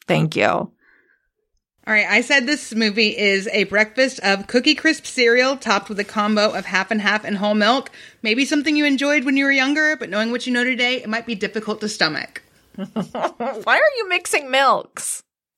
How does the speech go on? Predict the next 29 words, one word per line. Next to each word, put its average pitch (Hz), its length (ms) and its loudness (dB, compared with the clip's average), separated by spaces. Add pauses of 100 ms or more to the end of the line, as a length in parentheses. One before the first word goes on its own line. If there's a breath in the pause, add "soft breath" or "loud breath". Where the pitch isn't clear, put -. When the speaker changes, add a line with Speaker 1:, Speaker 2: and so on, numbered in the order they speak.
Speaker 2:
Because 320 260 0
I 392 80 4
saw, 339 320 0
I 285 60 0
was 302 100 -4
watching 320 240 0
Gilmore 277 280 0
Girls, 240 320 0
and 240 100 -2
that 240 140 0
was 254 120 -6
what 254 220 -2
Rory 226 280 2
had 247 280 0
'cause 247 120 -4
Paris 220 360 0
recommended 254 560 2
it, 269 260 2
and 240 140 0
it's 220 140 -4
in 233 100 4
my 214 140 4
head. 202 540 2
Speaker 1:
<laughs> 208 40 2
Speaker 2:
It 226 100 2
is 247 140 2
what 233 140 2
it 202 120 2
is. 180 500 0